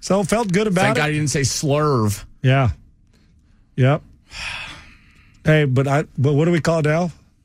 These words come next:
Speaker 1: The sweeper.
Speaker 2: Sweeper. Oh, yeah,
Speaker 1: Gotta have
Speaker 2: sorry.
Speaker 1: the sweeper.
Speaker 2: That's what I meant, not
Speaker 1: Yeah.
Speaker 2: slurve, the sweeper. Yeah.
Speaker 1: Yeah, yeah, you gotta have the
Speaker 2: Oh, I worked
Speaker 1: sweeper.
Speaker 2: on my sweeper.
Speaker 1: <laughs> I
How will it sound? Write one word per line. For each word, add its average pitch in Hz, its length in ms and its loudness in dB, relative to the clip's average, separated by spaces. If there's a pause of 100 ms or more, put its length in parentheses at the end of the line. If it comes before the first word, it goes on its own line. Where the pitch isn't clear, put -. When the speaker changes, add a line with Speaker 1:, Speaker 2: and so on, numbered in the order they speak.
(340)
Speaker 1:
The 120 100 2
sweeper. 131 760 -2
Speaker 2:
Sweeper. - 400 0
Oh, 120 180 2
yeah, 110 200 2
Speaker 1:
Gotta 170 140 2
have 156 80 2
Speaker 2:
sorry. 156 120 0
Speaker 1:
the 135 80 0
sweeper. 131 500 -2
Speaker 2:
That's 151 260 -2
what 131 100 0
I 123 60 2
meant, 107 220 0
not 127 180 0
Speaker 1:
Yeah. 135 160 2
Speaker 2:
slurve, 107 320 2
the 107 100 0
sweeper. 113 640 0
Yeah. 95 380 2
Speaker 1:
Yeah, 143 120 0
yeah, - 40 2
you 123 100 2
gotta 175 160 0
have 180 100 0
the 139 60 2
Speaker 2:
Oh, - 100 2
I 151 40 0
worked 139 240 0
Speaker 1:
sweeper. - 40 2
Speaker 2:
on 139 60 0
my 123 80 0
sweeper. 139 680 0
Speaker 1:
<laughs> - 1120 -4
I 175 100 2